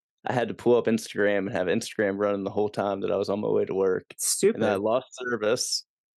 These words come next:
Speaker 2: Yeah.
Speaker 1: And I couldn't, you know, like, I always listen to yours through Spotify, and I've got the
Speaker 2: Right.
Speaker 1: fifteen-second button to where if I need to go back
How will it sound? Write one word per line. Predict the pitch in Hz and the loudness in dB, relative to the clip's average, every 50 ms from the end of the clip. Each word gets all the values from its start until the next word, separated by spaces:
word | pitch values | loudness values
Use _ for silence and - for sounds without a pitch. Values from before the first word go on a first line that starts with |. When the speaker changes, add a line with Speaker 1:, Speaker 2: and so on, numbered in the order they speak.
| _ _ - | _ _ -2
Speaker 2:
Yeah. | - 127 123 113 | 2 2 2 2
Speaker 1:
And | 113 113 | 2 0
I | 113 | -2
couldn't, | 113 - 156 143 135 135 135 135 135 - _ _ - | 0 2 0 0 0 -2 -6 -8 -10 -10 _ _ -2
you | 135 131 | 0 2
know, | 127 123 123 123 | 2 4 2 2
like, | 120 117 123 | 2 0 0
I | 110 107 143 | 0 0 2
always | 156 151 131 117 | 2 2 0 -2
listen | 120 - - 110 | -4 -6 -6 -4
to | 104 | -2
yours | 107 110 - - | -2 -2 -2 -2
through | 101 98 | -4 -4
Spotify, | - - - 107 107 101 95 - - 82 78 80 90 101 - _ - | -4 0 0 2 2 2 2 0 0 0 0 0 -2 -6 -10 _ -6
and | - 98 | -6 -4
I've | - - | 0 2
got | 110 98 - | 2 0 0
the | - - 90 98 92 | 0 0 2 4 4
Speaker 2:
Right. | 95 117 139 160 143 - - - | 4 4 4 2 0 0 -2 -2
Speaker 1:
fifteen-second | 113 110 - - - _ _ _ - - - - 107 104 | -2 -2 -4 -8 -20 _ _ _ -8 -6 -4 -4 -2 0
button | 107 104 92 95 101 101 | 2 2 0 0 0 -2
to | 95 | 0
where | 101 98 90 | 2 2 0
if | 92 - | 0 -2
I | 98 | -4
need | 104 107 101 - | -4 -6 -6 -4
to | - | 0
go | 104 98 | 0 0
back | 95 - 110 110 113 110 107 110 - - | 2 2 2 4 4 4 2 0 -4 -10